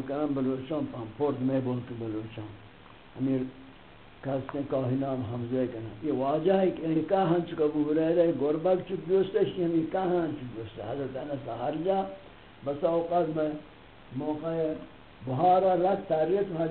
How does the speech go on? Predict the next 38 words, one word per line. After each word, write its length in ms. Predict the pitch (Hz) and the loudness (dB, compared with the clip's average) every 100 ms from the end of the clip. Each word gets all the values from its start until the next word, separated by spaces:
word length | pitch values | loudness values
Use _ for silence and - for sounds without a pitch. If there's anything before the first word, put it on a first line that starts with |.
| 165 | 0
جا 60 | 160 | 0
درے 260 | 151 170 170 170 | 2 2 4 2
گے 80 | |
ہم 140 | 170 151 156 | 2 0 2
کہا 260 | 156 151 160 | 4 6 4
وارد۔ 520 | 135 117 - - - 135 | 2 -2 -6 -12 -12 -4
ہمیں 260 | 160 143 | -2 -2
انداز 260 | 139 151 139 131 | 0 0 0 -2
پسند 380 | 123 131 123 123 107 | -6 -4 -2 -4 -4
تھی۔ 100 | 110 120 | -10 -6
چمی 180 | 147 | 0
لہذا 460 | 156 151 156 160 175 175 139 | 2 4 4 4 4 2 0
آئی 160 | 143 147 | 2 4
نام 260 | 139 139 135 | 2 0 -4
اس 60 | |
کو 120 | - 131 | 0 0
ابو 220 | 117 120 98 | 0 -4 -6
حمزہ۔ 320 | 113 117 131 92 - - - - | -8 -6 -6 -6 -14 -20 -20 -14
<laughs> 1200 | - - 107 - - - - - - - - - 113 | -14 -12 -16 -18 -20 -20 -20 -20 -20 -20 -20 -12 -8
ہمیں 300 | 117 123 120 - - - - - - - - - - | -2 -2 -4 -8 -16 -20 -20 -20 -20 -20 -20 -20 -14
کاہے 360 | 143 135 131 147 | -2 0 4 4
ذریعہ۔ 420 | 127 117 110 107 - - - - - - - - - - - - - - - - - - - | 2 -2 -6 -10 -14 -18 -20 -20 -20 -20 -20 -20 -20 -20 -20 -20 -20 -20 -20 -20 -20 -10 -4
یہ 80 | |
واجہ 360 | 147 147 156 160 | -2 2 4 4
ہمارے 420 | 165 160 160 156 147 | 4 4 4 4 2
کہ 60 | |
جناب 400 | 139 147 156 151 | 2 4 4 4
رسول 320 | 143 135 147 | 2 0 0
اللہ 380 | 143 143 151 147 | 2 4 4 2
صلی 80 | 143 | 0
اللہ 40 | |
علیہ 200 | 139 139 | 0 0
وسلم 140 | 151 147 | 0 0
خادم 380 | 139 135 135 143 135 | 2 0 2 0 0
خاص 320 | 151 151 135 | 2 2 2
ہیں، 100 | 139 113 - | -2 -6 -4
تا 100 | 123 117 | -6 2
دہ 160 | 151 | 2